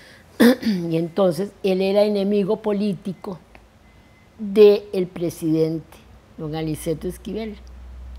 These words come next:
Y entonces, eh, se puso de seudónimo Labrador.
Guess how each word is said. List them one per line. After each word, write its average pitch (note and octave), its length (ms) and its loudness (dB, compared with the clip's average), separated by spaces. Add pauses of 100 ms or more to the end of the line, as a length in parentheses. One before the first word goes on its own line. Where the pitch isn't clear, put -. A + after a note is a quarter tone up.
(640)
Y F3 80 -2
entonces, G3 680 2 (600)
eh, F3 600 4
se F#3+ 160 -4
puso G#3 540 2
de F3+ 480 2
seudónimo F#3 680 -2
Labrador. C3+ 760 -4